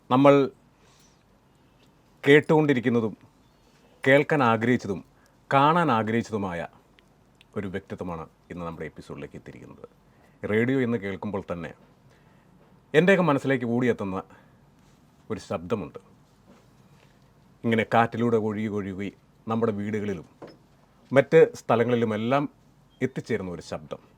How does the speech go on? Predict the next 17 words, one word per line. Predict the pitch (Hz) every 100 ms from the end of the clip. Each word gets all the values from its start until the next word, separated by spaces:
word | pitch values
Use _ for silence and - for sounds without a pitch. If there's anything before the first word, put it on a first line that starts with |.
| _ _ -
വളരെ | 90 101
മനോഹരമായൊരു | 98 98 117 110 95 82 76
ശബ്ദം. | 78 67 73 _ _ _ _ _ 139
ഇത്രയൊക്കെ | - 175 151 -
പറയുമ്പോൾ | 120 123 127 135 131 - _ -
ഏറെക്കുറെ | 113 117 117
ഒരു | 107 -
പ്രേക്ഷകർക്ക് | 101 98 107 104 -
മനസ്സിലാക്കാൻ | 98 90 92 95 98 85
പറ്റും | 80 - 76 - - - - -
അതാരാണ്, | 90 85 87 92 87 - -
എന്താണ്. | 85 82 76 71 _ _ _ _ _ _ _ -
റേഡിയോ | 95 113 127
എന്ന് | 127 117
കേൾക്കുമ്പോൾ | 107 - 110 113 98
തന്നെ | 92 92 _ _ _ _ _ _ _ _ -
ഈ | 113 156